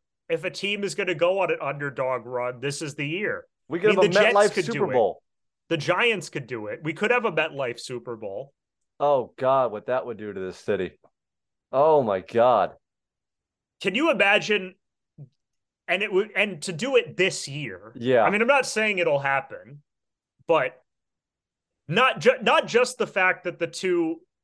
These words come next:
Speaker 1: uh, teams i-, in the city would be going against each other, and it would, s-, or even just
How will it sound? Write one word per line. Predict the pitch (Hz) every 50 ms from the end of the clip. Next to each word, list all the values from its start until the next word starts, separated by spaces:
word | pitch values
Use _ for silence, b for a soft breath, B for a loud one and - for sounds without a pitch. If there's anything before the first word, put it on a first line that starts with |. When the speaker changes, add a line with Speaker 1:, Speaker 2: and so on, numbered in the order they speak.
| _ _
Speaker 1:
uh, | 160 147 143 139
teams | 139 - - 180 165 156 156 147 143
i-, | 147 151 170 - - -
in | 151 151 147 139 139
the | 135
city | 135 - - 156 147 147 139 131
would | 131 123
be | 110 143 139
going | 139 143 139 135 135 123
against | 120 113 - 139 139 139 - -
each | 123 107 -
other, | 135 120 110 120 110
and | 107 113 -
it | 170
would, | 165 127 127
s-, | - - - - _ _ _ _ _ _ _
or | - - 269 269 - -
even | 226 226 269 220 233 208 180
just | 147 190 208 - - -